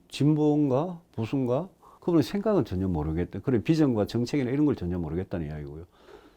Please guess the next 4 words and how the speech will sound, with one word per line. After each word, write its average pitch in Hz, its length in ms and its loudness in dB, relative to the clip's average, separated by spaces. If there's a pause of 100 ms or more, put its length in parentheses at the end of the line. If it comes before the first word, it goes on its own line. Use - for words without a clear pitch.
(180)
이재명 185 360 0
경기지사는 123 1300 -2 (160)
제가 110 280 2
악성 147 540 -2